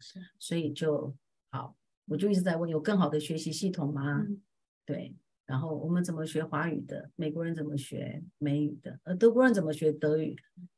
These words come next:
Speaker 1: 这是允博士跟我们讲的。那母国人怎么学母语的？
Speaker 2: 对。就是母语怎么学，
Speaker 1: 对，
Speaker 2: 外语就怎么学嘛，
Speaker 1: 就怎么学，对。
Speaker 2: 对啊。
Speaker 1: 所以我当时其实，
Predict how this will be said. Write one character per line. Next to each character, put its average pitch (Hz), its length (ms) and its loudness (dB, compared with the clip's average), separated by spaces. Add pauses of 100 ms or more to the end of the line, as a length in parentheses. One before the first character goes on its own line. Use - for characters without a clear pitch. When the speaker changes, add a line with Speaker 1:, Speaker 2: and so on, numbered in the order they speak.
(160)
Speaker 1:
这 208 120 2
是 214 80 6
允 151 160 4
博 151 140 0
士 156 140 -2
跟 165 140 -2
我 160 60 2
们 139 140 6
讲 - 180 -4
的。 - 200 -8
那 226 120 6
母 196 240 10
国 190 140 10
人 185 100 10
怎 160 140 4
么 151 80 4
学 147 160 -2
母 151 240 2
语 151 220 -2
的？ - 80 -8
Speaker 2:
对。 - 80 -14 (360)
就 262 100 -2
是 240 120 6
母 196 180 12
语 190 100 8
怎 175 140 6
么 151 100 0
学， 151 280 2
Speaker 1:
对， 151 60 6
Speaker 2:
外 226 260 10
语 190 80 4
就 208 260 4
怎 135 100 0
么 135 40 0
学 - 280 -6
嘛， 139 40 -2
Speaker 1:
就 151 80 0
怎 139 80 -4
么 - 80 -4
学， 127 80 -10
对。 156 160 2
Speaker 2:
对 151 80 2
啊。 143 180 -2 (340)
Speaker 1:
所 226 80 10
以 233 60 12
我 190 160 6
当 262 240 10
时 214 220 4
其 202 160 0
实， 175 420 0